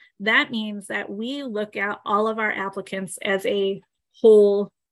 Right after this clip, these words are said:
person. Every, every part of their collegiate career, every, um, part of their academics, but also everything that kind of makes them,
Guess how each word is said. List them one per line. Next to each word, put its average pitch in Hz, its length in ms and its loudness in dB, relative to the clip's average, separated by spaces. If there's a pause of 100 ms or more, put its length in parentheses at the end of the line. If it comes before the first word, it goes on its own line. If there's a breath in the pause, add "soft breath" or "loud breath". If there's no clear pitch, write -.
(280)
person. 175 600 -6
Every, 226 580 -2 (760 soft breath)
every 226 260 4
part 240 400 -4
of 220 120 -4
their 220 140 -6
collegiate 214 480 -4
career, 208 600 -2
every, 202 560 2 (640 loud breath)
um, 190 300 0
part 226 400 -2
of 196 160 -4
their 202 140 0
academics, 208 760 -4
but 190 260 -6
also 208 380 -2
everything 208 840 -4
that 190 180 -10
kind 196 200 -8
of 170 200 -10
makes 202 520 -4
them, 190 560 -8